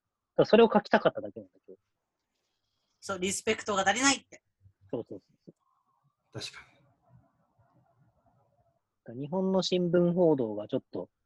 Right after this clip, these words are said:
Speaker 1: まあ、スポーツ欄のところはどうなの？みたいな感じの話になっちゃうけどね。でも確かにそれは、スポ-、新聞、日本における新聞メディアはちょっとわかる、わかるっちゃわかる。その、事実だけ書くから。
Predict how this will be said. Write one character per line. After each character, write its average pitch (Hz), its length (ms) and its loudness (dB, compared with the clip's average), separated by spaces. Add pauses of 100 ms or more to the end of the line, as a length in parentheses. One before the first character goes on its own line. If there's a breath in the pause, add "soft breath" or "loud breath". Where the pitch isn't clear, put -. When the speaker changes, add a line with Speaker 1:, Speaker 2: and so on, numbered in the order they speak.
(160)
Speaker 1:
ま 120 140 -2
あ、 - 20 -6
ス - 100 -16
ポ 165 180 8
ー 160 80 4
ツ 170 80 2
欄 143 140 6
の 117 80 -6
と 113 100 -8
こ 120 100 -4
ろ 113 100 0
は 101 120 -6 (320)
ど 143 140 6
う - 20 4
な 117 100 2
の？ 190 120 8
み 156 100 6
た 139 80 4
い 120 60 2
な 123 100 -2
感 139 180 2
じ 127 100 0
の 127 120 0
話 135 380 -2
に 92 80 -16
な 104 80 -12
っ - 40 -20
ち - 80 -14
ゃ - 40 -10
う - 20 -14
け - 80 -16
ど 143 80 -16
ね。 165 100 -10 (1300)
で 151 100 6
も 110 140 0
確 170 200 4
か - 60 -2
に 156 80 -6
そ 160 100 4
れ 156 60 8
は、 147 200 6 (240)
ス - 80 -20
ポ-、 190 260 8
新 202 380 0
聞、 196 420 2 (580)
日 180 100 2
本 220 300 2
に 208 100 4
お 170 80 2
け 165 120 -2
る 160 80 0
新 165 260 -6
聞 160 100 0
メ 160 220 -2
デ 143 80 -2
ィ 117 80 0
ア - 20 -4
は 98 160 -8
ち - 100 -8
ょ - 20 -4
っ - 40 -18
と 110 100 -12
わ 113 120 -4
か - 140 2
る、 131 80 4
わ 139 80 6
か - 100 4
る 131 60 0
っ - 20 -6
ち - 100 -12
ゃ 95 40 -10
わ 95 60 -12
か 92 100 -10
る。 - 60 -14 (100)
そ - 80 -10
の、 87 80 -14 (600)
事 151 140 6
実 117 240 0
だ 95 60 -4
け - 80 -20
書 104 100 -6
く - 80 -20
か - 120 -8
ら。 - 40 -16